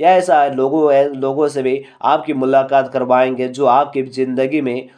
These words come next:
और बदलाव लाएंगे। हालांकि सभी तरह के भी और आज का दिन और अपने परिवर्तन आपके लिए भी और अच्छा और आप अच्छे नहीं हैं। किसी भी और बदलाव को भी लागू करने के लिए पहले और यह भी तय करने होंगे कि यह लंबे समय से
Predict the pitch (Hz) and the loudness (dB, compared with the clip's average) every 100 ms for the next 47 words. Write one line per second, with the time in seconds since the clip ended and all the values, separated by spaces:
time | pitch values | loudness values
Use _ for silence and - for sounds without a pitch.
0 | _ 185 175 147 143 139 131 120 127 135 | _ -4 0 0 4 2 2 -2 -4 -4
1 | 127 127 - _ _ 156 185 180 165 147 | -6 -6 -12 _ _ -6 -6 -4 -4 0
2 | 143 139 139 139 139 135 135 135 131 147 | 0 0 0 0 0 -2 0 2 4 2
3 | 147 143 147 131 135 135 - _ 127 156 | 2 -2 -2 -2 -4 -6 -14 _ 0 0
4 | 156 139 139 139 135 143 147 135 127 156 | 0 0 0 0 2 2 2 0 2 2
5 | 165 156 139 131 135 131 131 139 135 151 | 0 -2 -2 0 0 2 2 2 0 0
6 | 131 135 - - 139 139 143 139 147 131 | 0 0 -10 -6 0 0 -2 -4 -2 0
7 | 123 135 139 131 135 _ _ _ 175 175 | 0 -2 -4 -8 -14 _ _ _ -12 -4
8 | 170 143 139 131 127 131 139 139 139 131 | -2 2 0 2 0 2 2 2 -2 0
9 | 127 127 139 135 131 127 143 135 139 135 | 2 2 0 -2 0 0 0 -4 -2 -4
10 | 135 127 139 135 135 139 _ - 147 147 | 0 2 2 0 -4 -8 _ -6 -4 -2
11 | 135 147 135 135 135 135 135 131 127 139 | 0 0 0 -4 -2 -2 0 0 0 -4
12 | 139 131 135 131 131 135 139 - _ _ | -4 -6 -4 -4 -4 -6 -8 -14 _ _
13 | _ 143 165 156 135 139 139 143 139 131 | _ -2 0 0 0 0 2 0 0 -2
14 | 147 127 135 | -2 -2 -6